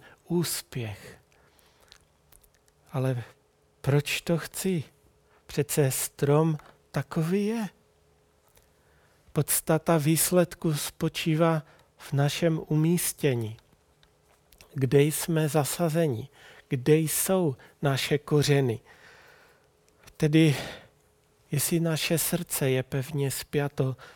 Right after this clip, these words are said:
s Božím duchem, s Božím slovem, s Panem Ježíšem Kristem. A tak, milí přátelé, bratři a sestry, máme tu možnost dneska znova přijít k Panu Ježíši Kristu,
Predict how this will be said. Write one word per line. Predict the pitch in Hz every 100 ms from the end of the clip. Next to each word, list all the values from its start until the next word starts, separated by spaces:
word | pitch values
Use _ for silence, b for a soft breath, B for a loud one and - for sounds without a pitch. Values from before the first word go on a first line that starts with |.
| B
s | - -
Božím | 147 135 127 139 135
duchem, | 139 - 123 113
s | 113 -
Božím | 131 117 135
slovem, | 127 - 127 127
s | 113
Panem | - 147 147 143
Ježíšem | 139 123 143 - 143 135
Kristem. | - 143 127 - 123 117 117 _ B B B B B B B B B -
A | -
tak, | 147 - - B B B -
milí | 147 156 143 - b b b b
přátelé, | - 143 139 - 143 143
bratři | 135 143 127 - 165 147
a | 143
sestry, | - 151 - - 147 135 B B B B B B B -
máme | 139 147 147 131
tu | - 151
možnost | 147 143 165 151 143 139
dneska | 147 139 - 151
znova | 135 147 160 156 127
přijít | - 147 135 -
k | -
Panu | 143 131 135
Ježíši | 135 127 139 - 135
Kristu, | - 143 139 - - 127